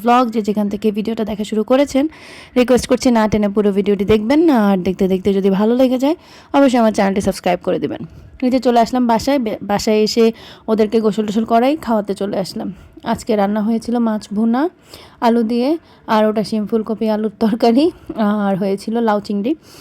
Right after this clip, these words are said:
তো তিনোটাই আমার খুব পছন্দের। তো এসে দুজনকে গোসল করালাম, ছোটোজনকে খাওয়াইলাম। যদি ওকে, ওকে তো এখনও ব্লাইন্ড করে গলায় ঢালতে হয়, তো কোনো ব্যাপার না, পাঁচ মিনিটেই হয়ে যায়। হাত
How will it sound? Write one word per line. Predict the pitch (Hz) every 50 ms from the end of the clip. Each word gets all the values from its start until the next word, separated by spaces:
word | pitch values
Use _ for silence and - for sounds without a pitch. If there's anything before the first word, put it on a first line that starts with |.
| - - - - - - _
তো | - 302 285 277
তিনোটাই | 226 - 302 285 262 233 247 247
আমার | 240 240 240 226
খুব | - 240 -
পছন্দের। | 226 214 - - 226 220 202 220 262 269 - _ _ - - - - _ _ _ _ _ _ _ - - - - -
তো | - 226 208 214
এসে | - 226 214 202 - - 214 214 214
দুজনকে | 196 226 202 220 220 214 220
গোসল | 214 220 202 - 226
করালাম, | 220 214 208 208 208 208 208 214 214 214 220 - - - - - - - _ -
ছোটোজনকে | - 262 220 220 208 220 214 214 208 202 214 214 214 208 214
খাওয়াইলাম। | - - 220 214 214 220 220 214 214 214
যদি | 208 220 208 196 214 -
ওকে, | 208 208 202 233 214 220 214 -
ওকে | - 220 220 226
তো | 233 269
এখনও | 247 233 - 247 247 233
ব্লাইন্ড | 220 220 208 208 208
করে | 202 214 202 202
গলায় | 208 202 196 196 202
ঢালতে | 202 214 208 202 214
হয়, | 202 247 277 285 -
তো | 247 214 196
কোনো | - 202 196 196
ব্যাপার | 196 190 - 196 190
না, | 247 277
পাঁচ | - 247 220 - -
মিনিটেই | 240 220 190 185 202 214
হয়ে | 208 - 254 247 240
যায়। | 214 - 226 254 302 - - - - - - - -
হাত | - 226 214